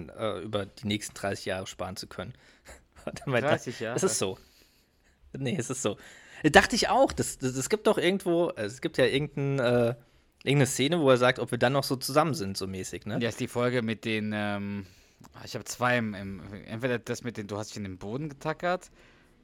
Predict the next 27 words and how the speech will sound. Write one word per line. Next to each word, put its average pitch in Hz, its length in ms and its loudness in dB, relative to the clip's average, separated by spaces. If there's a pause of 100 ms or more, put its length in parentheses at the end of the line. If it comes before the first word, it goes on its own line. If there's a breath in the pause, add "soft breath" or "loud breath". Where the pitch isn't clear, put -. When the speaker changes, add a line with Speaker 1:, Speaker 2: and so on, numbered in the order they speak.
(120)
Speaker 2:
oder 139 260 2
das 127 280 -2
mit 127 220 -4
der, 120 540 2
äh, 110 360 -2 (100)
Pro- 131 220 -4
und 131 160 0
Kontraliste, 120 800 0
wo 110 300 0
sie 113 460 -4
irgendwie 120 460 -2 (600 loud breath)
am - 180 -2
Ende, 120 480 2
wo 123 60 2
diese 120 260 -4
Liste 139 300 2
machen 110 280 0
und 104 100 -6
wenn 110 140 -2
eine 123 300 0
Gemeinsamkeit 123 680 0
drauf 117 260 -4
ist, 123 200 -8
dann 110 100 -4
machen 117 220 -4
die 101 100 -6
das. 95 340 -10